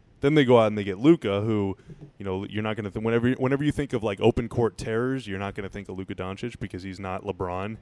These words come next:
You know, he's not gonna go coast to coast and throw down on a center. Um, he's not gonna be throwing down alley-oop windmill dunks. You know, he's not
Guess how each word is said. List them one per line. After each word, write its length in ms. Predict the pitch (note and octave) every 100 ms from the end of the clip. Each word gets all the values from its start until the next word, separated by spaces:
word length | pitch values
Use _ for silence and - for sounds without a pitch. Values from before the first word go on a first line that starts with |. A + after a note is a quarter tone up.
| -
You 100 | A2
know, 140 | G#2+
he's 160 | G#2+ G#2+
not 160 | G2+
gonna 140 | A2+ G2+
go 180 | G2+
coast 300 | F#2 - G2+
to 80 | A2+
coast 320 | - G2+ G2+
and 120 | G2+ F#2+
throw 280 | F#2+ F#2+
down 280 | F#2+ F#2 G2
on 140 | G2 F#2
a 60 |
center. 420 | - A2 G#2 G#2+ A2+ _ _ _ _
Um, 260 | G#2 F#2+ F2+ F#2+ - - - - -
he's 180 | C3+ A#2+
not 140 | C3
gonna 120 | B2
be 60 | B2
throwing 360 | - A#2 A#2 A2+
down 240 | A2 A2
alley-oop 480 | G2+ G#2 G#2+ G#2+ -
windmill 380 | G#2+ G#2+ G#2 G2
dunks. 440 | G2+ G2+ G#2+ -
You 80 | G#2+
know, 120 | G#2+
he's 180 | G#2 G#2
not 320 | A2 G#2+ G#2